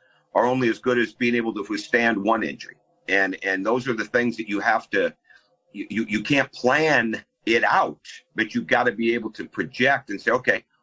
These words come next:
what happens if an injury, foul trouble? Uh, what happens if a suspension?" You know, all those different things that can come up on a, any team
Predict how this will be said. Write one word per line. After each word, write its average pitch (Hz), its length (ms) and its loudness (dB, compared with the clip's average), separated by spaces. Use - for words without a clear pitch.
what 175 200 0
happens 151 480 0
if 117 140 -8
an 101 100 -4
injury, 101 400 -2
foul 120 340 2
trouble? - 460 -2
Uh, 92 500 2
what 131 160 2
happens 147 240 0
if 117 100 -8
a 117 40 -14
suspension?" 117 720 -2
You 85 80 -4
know, 101 60 0
all 156 100 4
those 170 200 -2
different 127 440 -4
things 113 540 -6
that 110 140 0
can 107 140 -4
come 127 220 0
up 120 140 0
on 107 120 2
a, 90 80 0
any 160 200 0
team 139 340 -6